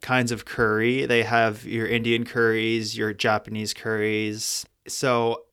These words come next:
that might be a place to check out as well. I had curry actually the night before, so I didn't want to eat that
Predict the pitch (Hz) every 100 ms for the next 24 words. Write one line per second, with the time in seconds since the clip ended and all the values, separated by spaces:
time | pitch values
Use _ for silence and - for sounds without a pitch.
0 | _ 135 143 143 151 151 147 147 156 -
1 | 135 139 135 135 127 120 120 120 123 123
2 | 123 - 113 123 127 127 123 - - 120
3 | 117 117 117 - 113 117 - 120 117 117
4 | - 120 117 113 110 110 113 107 - 104
5 | 104 104 110 113 - 110 107 101 104 104
6 | 107 110 107 104 104 110 110 107 104 110
7 | -